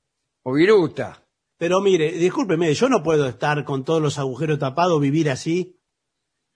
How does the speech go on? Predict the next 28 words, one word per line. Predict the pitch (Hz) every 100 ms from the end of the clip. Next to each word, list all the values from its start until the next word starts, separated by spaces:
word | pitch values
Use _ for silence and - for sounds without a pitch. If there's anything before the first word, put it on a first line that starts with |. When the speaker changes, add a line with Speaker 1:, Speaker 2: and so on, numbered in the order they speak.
| _
Speaker 2:
Es | - -
Speaker 1:
Vivir | - 151
Speaker 2:
una | -
Speaker 1:
así. | - 170
Speaker 2:
locura. | - 254 240 226 240 208 - _ _ _ _ _ _ _ _ _ _ _ _ _
Speaker 1:
¿Cómo | 196
Speaker 2:
Es | 233
una | 190 135
Speaker 1:
los | 123
agujeros | 156 190 180
Speaker 2:
locura. | 175
Speaker 1:
tapados? | 170 165 143 139 143 - _ _
Que | 165
no, | 180 180
no, | 185 190
no | 190
me | 196
va |
a | 196
decir | 170 208 180
que | 180
no, | 175 180
no | 185 175
puede | 190 185
tener | 151 180
una | 185 180
rajadura | 170 165 - 175 190 165
tapada. | 170 226 214 156 104 -